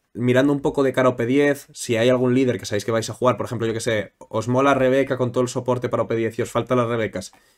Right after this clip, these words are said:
idlas pillando ya, no esperéis a O P diez a que salga el líder o salgan las nuevas cartas para que suba todo de precio.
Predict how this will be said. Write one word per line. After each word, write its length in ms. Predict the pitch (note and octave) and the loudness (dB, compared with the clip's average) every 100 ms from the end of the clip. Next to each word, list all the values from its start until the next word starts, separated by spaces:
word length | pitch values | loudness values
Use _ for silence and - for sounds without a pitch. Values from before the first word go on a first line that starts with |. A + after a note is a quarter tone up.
| _ - | _ 0
idlas 280 | C#3 C#3+ - | 2 2 2
pillando 360 | B2+ A#2+ G#2+ | 2 2 0
ya, 240 | A#2 A#2+ - | 0 0 -2
no 120 | C3+ | -6
esperéis 400 | C#3+ C3+ C3 - | -2 0 2 2
a 40 | |
O 80 | A2 | -2
P 100 | A2 | 0
diez 180 | A2+ A#2 | 0 -2
a 80 | G#2+ | -4
que 60 | |
salga 260 | G#2+ A#2 A2 | -4 -2 0
el 100 | A2 | 2
líder 240 | B2 A2 | 2 2
o 40 | G2+ | -2
salgan 240 | A#2+ A2+ | -2 -2
las 140 | A2+ A2+ | -2 0
nuevas 220 | A2 G#2 | -2 0
cartas 320 | B2 A2+ G#2 | -2 -2 -4
para 160 | A2 G2+ | -4 -4
que 80 | |
suba 200 | G2+ A#2 | -2 -2
todo 180 | G#2+ G#2 | 0 -2
de 80 | G2 | -2
precio. 420 | G2+ B2 B2 G#2 | -2 -2 -2 -10